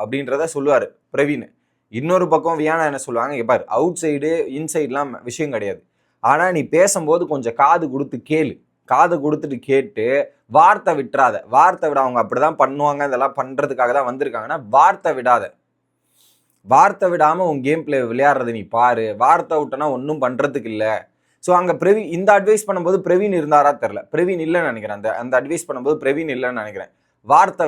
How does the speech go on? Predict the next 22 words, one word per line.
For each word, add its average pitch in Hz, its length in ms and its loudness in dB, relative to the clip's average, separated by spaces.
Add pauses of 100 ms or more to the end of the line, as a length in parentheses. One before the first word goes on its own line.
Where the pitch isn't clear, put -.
விடாத, 139 280 4 (840)
வார்த்தை 165 400 4
விடாம 151 420 2
நீ 175 40 -4 (100)
கொஞ்சம் 120 380 -6 (480)
கேமை 147 240 -2 (100)
பார்த்துக்கோ, 143 420 2 (120)
நீ 143 40 -8 (120)
வார்த்தை 151 320 4
விட்டனா 143 280 -4 (100)
வேற 131 180 4
மாதிரி 139 200 2
ஆயிரும். 113 200 -2
உங்க 110 160 -2
ஒய்ஃப் 147 220 -2
வந்து 139 180 -6
என்ன 139 160 -8
சொல்லிட்டு 135 300 -8
போனாங்க, 127 280 -4 (300)
இதெல்லாம் 131 280 -2
சொல்லிட்டு 139 300 -8
போனாங்களே, 131 340 0